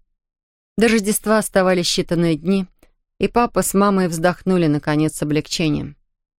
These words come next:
Скоро-скоро они снова сядут в свою маленькую синюю машину — и отправятся к папиной маме и Лужице, хотя до этого им ещё предстояло попрощаться со своими знакомыми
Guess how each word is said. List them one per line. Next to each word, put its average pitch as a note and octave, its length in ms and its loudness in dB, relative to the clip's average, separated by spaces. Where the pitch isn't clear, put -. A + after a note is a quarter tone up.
Скоро-скоро E3+ 680 -2
они D#3+ 180 2
снова E3 400 -2
сядут D3+ 400 -2
в - 40 -10
свою D3+ 260 0
маленькую D#3 720 2
синюю D#3 500 0
машину — F#3+ 680 -2
и G#3+ 60 4
отправятся G#3+ 800 0
к - 80 -20
папиной D#3 400 2
маме F3 560 2
и D#3+ 100 0
Лужице, D#3 640 -2
хотя F3+ 220 0
до F3 140 2
этого F3 320 2
им D#3 100 2
ещё E3 380 0
предстояло F3 680 2
попрощаться D#3+ 960 0
со - 120 -2
своими E3 360 2
знакомыми D#3+ 840 2